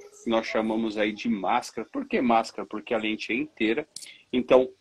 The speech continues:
é uma linda peça também, que também traz todos os detalhes que foi mencionado no óculos anterior. Porém, este óculos não é possível colocar grau. Por quê? As lentes são inteiras, então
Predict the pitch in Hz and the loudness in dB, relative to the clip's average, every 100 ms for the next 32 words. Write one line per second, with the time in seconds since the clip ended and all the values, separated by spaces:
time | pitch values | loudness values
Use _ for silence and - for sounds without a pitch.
0 | _ 120 117 113 113 104 123 113 107 156 | _ 0 0 2 0 -2 -2 -2 -2 -2
1 | 151 - 117 123 - 120 110 101 107 - | -4 -4 -6 -6 -10 -12 -10 -8 -10 -10
2 | - 110 120 - 117 113 - 147 147 135 | -8 -6 -6 -6 -6 -6 -6 -6 -6 -4
3 | 127 123 - 110 110 - - 110 113 113 | -2 -2 2 0 0 -6 -6 -4 -4 -6
4 | - 110 104 107 107 104 101 101 - 101 | -4 -4 -2 -2 -4 -6 0 0 0 -6
5 | 98 110 120 117 113 123 - _ _ 214 | -8 -6 -2 0 2 2 -2 _ _ 6
6 | 220 143 135 180 _ _ _ _ _ _ | 6 6 -2 -12 _ _ _ _ _ _
7 | _ _ _ - 131 - - 160 104 - | _ _ _ -12 -12 -12 -10 -6 -6 -8
8 | - 127 - - 120 110 107 - - 104 | -16 -20 -20 -12 -6 -4 -6 -10 -16 -14
9 | 104 110 120 120 117 135 123 78 - _ | -12 -4 -2 0 2 6 6 6 -2 _
10 | _ _ - 117 127 - 95 - _ _ | _ _ -4 -4 -4 -4 -4 -6 _ _
11 | - - - 92 98 95 - 98 98 117 | -16 -14 -8 -8 -8 -10 -8 -4 -4 2
12 | 120 123 170 - - _ _ - 107 110 | 4 4 0 -6 -18 _ _ -6 -2 2
13 | 110 | 0